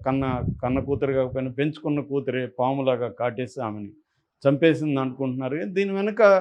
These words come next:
అనేక aspects, sociological and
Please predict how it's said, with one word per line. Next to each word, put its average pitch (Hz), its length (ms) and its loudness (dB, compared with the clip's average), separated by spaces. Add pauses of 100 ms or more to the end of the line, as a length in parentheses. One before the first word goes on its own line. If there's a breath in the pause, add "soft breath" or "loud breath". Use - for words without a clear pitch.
(460)
అనేక 160 280 4
aspects, 156 600 4 (520)
sociological 143 760 2
and 113 300 -2